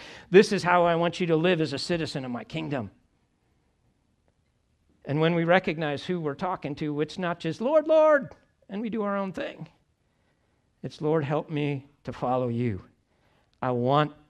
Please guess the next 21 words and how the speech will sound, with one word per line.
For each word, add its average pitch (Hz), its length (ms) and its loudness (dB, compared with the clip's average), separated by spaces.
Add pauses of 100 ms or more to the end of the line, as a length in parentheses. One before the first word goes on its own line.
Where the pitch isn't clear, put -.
(140)
to 127 100 -6
be 123 420 -2 (280)
an 123 100 -4
obedient 110 840 -4 (160)
child 104 580 -4 (500)
of 113 180 -4
yours. 110 400 0
I 135 140 -2
know 151 340 6
that 156 160 2
what 147 200 0
I 147 100 0
do 151 220 -4
does 127 240 -8
not 143 360 0 (200)
merit 160 460 4
my 139 180 -2
entrance 143 460 -6
into 135 240 -8
your 127 120 -8
kingdom, 127 460 -2